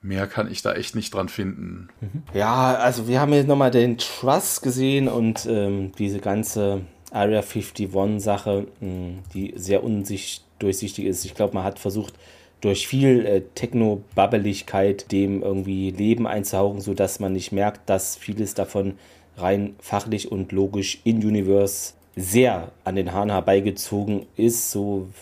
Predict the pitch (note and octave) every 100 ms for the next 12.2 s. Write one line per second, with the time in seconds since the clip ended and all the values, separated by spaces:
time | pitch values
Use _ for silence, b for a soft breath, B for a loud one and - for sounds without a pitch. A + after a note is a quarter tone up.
0 | - - G2+ G2 G2 F#2+ G2+ F2+ F2+ B2+
1 | C3 - B2+ B2+ D3 C3+ B2 B2 A2+ G#2+
2 | G2+ A2 A#2 B2+ B2 B2 A2+ A2+ A2+ A2+
3 | - A2+ - - A2+ G#2 F#2+ F#2 F#2+ F#2
4 | - F2+ G2 F#2 G2 G2+ G2 F#2+ F#2 F#2
5 | F2+ - G#2 G2+ F#2+ F#2+ F2+ F#2 F2 E2+
6 | - A2+ G#2+ - A2 G#2+ G2 - F#2 -
7 | C3 B2 G#2+ F#2+ F#2 F2+ G2+ G#2 G2+ G2
8 | - - F2 - F2 F2+ - E2+ F2 G2
9 | F#2+ F2 F2 F2 - D#2+ E2+ F2+ E2+ E2
10 | G#2+ F#2 F2 - F#2 F2 F2 A#2 G2+ D#2+
11 | F2 - B B B - G2+ G2+ F2 E2+
12 | G2+ G2